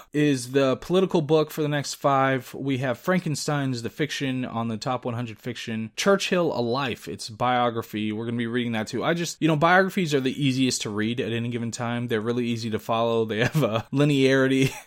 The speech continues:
and they're usually in chronological order. They're just really easy to follow, so that's nice. Uh, the Book of Genesis, yes, that Book of Genesis we are going to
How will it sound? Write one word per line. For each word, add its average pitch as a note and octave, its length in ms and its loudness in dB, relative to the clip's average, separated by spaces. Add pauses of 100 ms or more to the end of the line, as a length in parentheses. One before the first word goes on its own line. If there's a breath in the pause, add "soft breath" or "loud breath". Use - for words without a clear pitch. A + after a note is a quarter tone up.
and C3+ 160 -4
they're C3+ 60 -2
usually C3+ 680 2
in A2+ 680 -4
chronological C3 460 2
order. A#2 580 -2
They're A2+ 120 -4
just G#2+ 180 -4
really A#2+ 240 0
easy A2 220 -2
to G2 80 -6
follow, G#2 300 -2
so A2 140 -8
that's G2+ 200 -8
nice. G#2 340 -6
Uh, A2+ 180 -6
the A2+ 140 -8
Book F#3 160 2
of D#3+ 120 0
Genesis, D3+ 600 -2
yes, - 500 -2
that B2 320 0
Book B2 200 -6
of G2 80 -8
Genesis G2 640 -6
we B2 160 0
are B2+ 100 0
going A#2+ 300 -2
to G#2+ 500 -4